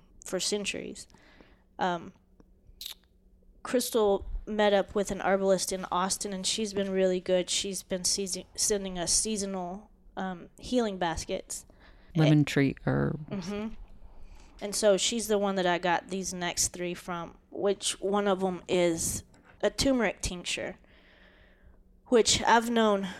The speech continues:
Speaker 1: I've been taking turmeric for a long time when I found out what a good anti-inflammatory drug it was, or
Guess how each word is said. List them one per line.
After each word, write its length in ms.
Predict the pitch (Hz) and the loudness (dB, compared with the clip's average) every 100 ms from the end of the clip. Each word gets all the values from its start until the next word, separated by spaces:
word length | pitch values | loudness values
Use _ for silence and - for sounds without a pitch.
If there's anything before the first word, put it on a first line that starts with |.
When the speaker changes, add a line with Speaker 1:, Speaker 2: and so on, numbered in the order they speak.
| - | -4
Speaker 1:
I've 160 | - 220 | 2 2
been 140 | 220 | 2
taking 340 | 202 226 196 185 | 2 0 -2 -6
turmeric 460 | - 220 208 180 | 0 0 0 -2
for 160 | - 185 | 0 2
a 60 | 180 | 4
long 280 | 190 202 | 4 2
time 280 | 190 170 175 | -4 -6 -4
when 120 | 175 | -4
I 80 | 165 | -4
found 300 | - 185 180 | -4 -6 0
out 180 | 165 - | 0 0
what 300 | 185 180 - | 2 2 0
a 80 | 185 | -6
good 380 | - 185 175 - - | 0 0 0 -4 -4
anti-inflammatory 1080 | 180 180 180 170 170 175 175 160 185 165 | -2 -2 -4 -4 -6 -6 -8 -8 -4 -2
drug 280 | 160 165 160 | -2 -4 -4
it 100 | 160 | -4
was, 320 | - 160 156 - | -4 -4 -6 -4
or 220 | 170 165 | -4 -6